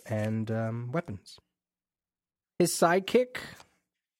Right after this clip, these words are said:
not necessarily a sidekick, but his best friend and his bosom buddy is the Changeling, who went by Beast Boy in the old Doom Patrol series, the old Teen Titans series. Beast Boy was a member of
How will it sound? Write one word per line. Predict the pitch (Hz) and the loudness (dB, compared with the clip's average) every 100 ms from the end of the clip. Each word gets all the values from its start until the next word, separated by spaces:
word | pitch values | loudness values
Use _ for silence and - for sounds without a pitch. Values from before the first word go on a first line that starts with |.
| - | -6
not | 185 | 0
necessarily | 143 135 123 | 2 4 4
a | 110 | 4
sidekick, | - 139 131 123 | 4 4 2 0
but | 120 | 0
his | 120 | 2
best | 110 139 - | 2 0 0
friend | - 131 127 143 123 | 0 2 4 2 2
and | 107 | 0
his | 104 104 | 0 -2
bosom | 107 131 117 | -2 0 0
buddy | 113 113 127 120 | 0 2 2 0
is | 101 - | -2 -8
the | - 110 | -8 -6
Changeling, | - 135 127 143 139 147 170 233 - - - _ _ | -2 0 2 2 2 2 0 -2 -10 -20 -20 _ _
who | 117 | 0
went | 123 127 | 0 0
by | - 107 | -2 -2
Beast | 101 113 202 269 - | 0 2 2 2 -2
Boy | 123 92 90 98 _ _ _ _ _ _ _ | -2 -2 -2 -4 _ _ _ _ _ _ _
in | 107 | -4
the | 101 | -2
old | 104 98 | 0 0
Doom | 104 127 | 0 0
Patrol | 127 - 123 | 0 0 0
series, | 110 - 113 107 104 | 0 0 2 2 0
the | 101 92 | -2 -6
old | 87 87 | -6 -10
Teen | - 117 104 | -4 -2 -2
Titans | - 110 104 107 | -2 -2 -4 -6
series. | - 98 98 101 | -4 -2 -2 -4
Beast | - 131 147 - | -2 0 0 0
Boy | 123 | 2
was | 107 101 | 2 0
a | |
member | 101 110 104 | 0 0 -2
of | 92 | -4